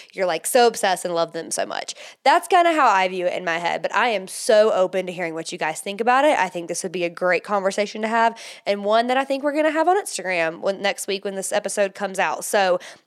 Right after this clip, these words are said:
I'm really excited to hear your thoughts on it, um, 'cause I do think this is hard. Like, I, I know that there's a difference between, I do think there's a difference between lust and sex drive, um, but it's kinda hard to figure out. So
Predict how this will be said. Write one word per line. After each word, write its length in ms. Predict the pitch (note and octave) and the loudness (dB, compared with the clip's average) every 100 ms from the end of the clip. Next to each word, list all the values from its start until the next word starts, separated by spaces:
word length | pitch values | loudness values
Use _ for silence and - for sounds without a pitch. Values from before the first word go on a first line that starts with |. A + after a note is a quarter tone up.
| - | -4
I'm 140 | A3 | 4
really 160 | C4 D4+ | 6 6
excited 240 | D4+ B3 | 6 4
to 80 | A#3+ | 4
hear 140 | A3+ | 2
your 160 | G3 G3 | 2 0
thoughts 360 | F#3 F3+ - B3 | 2 2 2 2
on 180 | C4 D4+ | 4 4
it, 180 | E4 - - - | 2 -2 -14 -2
um, 220 | G3+ G3 | 0 0
'cause 120 | A3+ | 2
I 100 | D4 | 4
do 140 | A#3 A4+ | 6 6
think 200 | C#4+ F#3 | 6 0
this 160 | F3 | -8
is 100 | - | -8
hard. 420 | - E3 E3 F3+ F#3+ | -6 -2 -2 0 2
Like, 360 | F#3 F#3 - - | 2 0 -10 -2
I, 300 | G#3 G#3 G#3 | 0 2 2
I 100 | G#3 | 2
know 220 | G#3 A3 | 4 4
that 100 | A3 | 4
there's 160 | G#3+ G3 | 0 -2
a 60 | |
difference 400 | F3+ F3+ B3 C4 | -6 -6 -4 -4
between, 480 | D#4 - E4 D#4+ D#4+ _ _ _ - | -6 -6 -2 -2 -4 _ _ _ -2
I 80 | C#4 | 0
do 120 | D#4 | 2
think 160 | E4+ D#4 | 0 0
there's 140 | D#4 | -2
a 40 | |
difference 300 | C4+ D4 C#4+ | 0 -2 -2
between 320 | C#4 C4 C#4 B3 | -4 -4 -4 0
lust 260 | B3 B3 | 0 -2
and 120 | A3 | -6
sex 240 | G#3+ G#3+ - | -4 -4 -2
drive, 280 | F3 E3+ - - - - - | 0 0 -4 -18 -20 -20 -4
um, 460 | G3+ F#3+ - - - _ - | -2 0 -4 -8 -18 _ 2
but 400 | G3 F3+ - - | 4 2 0 -8
it's 140 | G3+ | -10
kinda 200 | - G#3+ | -6 -4
hard 160 | A3 B3 | -2 -2
to 40 | |
figure 260 | C4 D4 F4+ | -2 -2 0
out. 260 | A#3 - - | 0 -2 0
So 440 | A#3+ F#3 - | 2 2 0